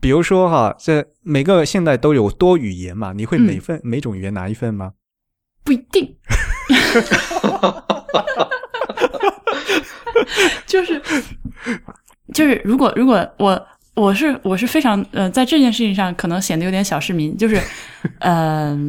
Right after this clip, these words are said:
Speaker 2: 如果那个，如果那个城市我知道我可能就这辈子只能来一次，或者我下次都不知道猴年马月才能来，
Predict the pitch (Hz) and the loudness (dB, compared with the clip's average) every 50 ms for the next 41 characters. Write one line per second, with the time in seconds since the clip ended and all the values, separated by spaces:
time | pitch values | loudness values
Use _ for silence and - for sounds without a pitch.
0 | 147 156 - - - - - - - - 220 247 269 226 214 254 262 220 196 175 | -6 -8 -10 -16 -18 -16 -18 -12 -2 0 2 4 4 4 4 4 4 4 4 2
1 | 160 - - 226 262 233 220 254 233 208 - 185 160 180 180 - 247 196 170 147 | 2 2 2 2 4 4 4 2 0 0 0 0 0 0 0 2 2 2 2 0
2 | 143 - 190 202 220 208 185 170 151 151 147 139 131 127 - - - - 170 151 | -2 -2 -2 0 2 2 2 0 0 0 0 0 -2 -4 -6 -8 -6 -2 0 2
3 | 147 147 151 160 190 185 175 - 233 240 240 208 185 165 156 147 156 165 156 147 | 2 2 2 0 0 0 0 0 2 2 2 2 2 0 -2 -2 -2 -2 -4 -4
4 | 151 151 - - - 175 156 156 156 - 190 165 165 156 151 165 160 - 214 180 | -6 -8 -10 -10 -8 -8 -8 -8 -6 -6 -6 -4 -4 -4 -4 -4 -2 -2 -4 -4
5 | - - - 165 - 165 - - 214 220 208 190 - 170 185 196 190 143 139 156 | -4 -8 -10 -8 -10 -10 -6 -2 0 0 0 0 0 -2 -2 -2 -2 -2 -4 -6
6 | 160 - 160 156 156 165 160 131 113 - 131 139 139 | -6 -4 -4 -2 -2 -2 -2 -4 -6 -6 -6 -6 -8